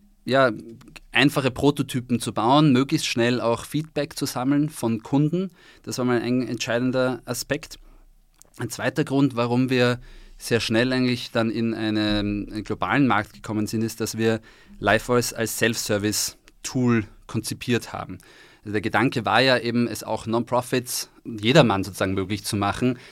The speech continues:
so eine Live-Übersetzung zu bekommen. Und ein Weg dahin war es, im Self-Service-Modus auch möglich zu machen. Das heißt, ich kann online mich registrieren, kann einen Account erstellen, kann dann dort alles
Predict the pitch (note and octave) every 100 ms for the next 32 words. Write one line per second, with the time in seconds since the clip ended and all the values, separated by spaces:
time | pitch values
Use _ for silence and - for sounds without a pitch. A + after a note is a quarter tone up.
0 | - - G#2+ G2+ G#2 G#2 G#2 G#2 - G2+
1 | F#2+ G2+ - G2 A#2+ E3+ - - - -
2 | - A#2+ A#2+ - - _ _ - - A#2
3 | A2 C3 - D3 D3 D#3 C#3+ A#2+ B2+ C3
4 | B2+ B2 - B2 - C3+ - A2 G#2+ -
5 | - - A2 G#2+ A#2 A2 - G#2+ G#2 G#2
6 | A2 - - G2+ G2 G2 - G2 A2 -
7 | - - - - - A#2 A2+ A2+ - _
8 | _ - B2 B2+ B2 A2+ A2 G#2 G#2 -
9 | D#3 D3+ D3+ D3+ - _ - G#2+ G#2 G#2
10 | G#2 C3 B2+ B2 A2+ A#2+ A#2 A#2+ A2+ G#2+
11 | G#2+ G#2+ A2 - G#2+ A2+ A2